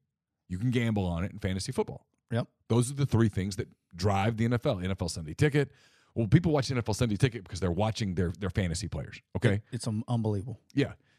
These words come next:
Speaker 1: And, and then people bet on the N F L.
Speaker 2: Yep.
Speaker 1: And the N F L has a lot of parity. You can, you can do what Cincinnati did, go from two and fourteen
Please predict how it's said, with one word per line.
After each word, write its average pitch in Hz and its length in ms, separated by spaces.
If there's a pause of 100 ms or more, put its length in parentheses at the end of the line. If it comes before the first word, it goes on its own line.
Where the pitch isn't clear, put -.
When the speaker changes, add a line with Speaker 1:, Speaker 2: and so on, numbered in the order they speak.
(140)
Speaker 1:
And, 107 300
and 107 160
then 98 120
people 95 240
bet 101 180
on 101 140
the 104 80
N 107 80
F 104 100
L. 135 220 (240)
Speaker 2:
Yep. 113 180
Speaker 1:
And 95 480
the 104 140
N 101 80
F 107 120
L 113 120
has 107 160
a - 20
lot 104 120
of - 60
parity. 123 360 (640)
You 113 100
can, 107 300 (760)
you 117 140
can 127 260
do 165 260
what 135 280
Cincinnati 110 580
did, 82 200 (240)
go 107 140
from 101 160
two 117 180
and 107 100
fourteen 107 560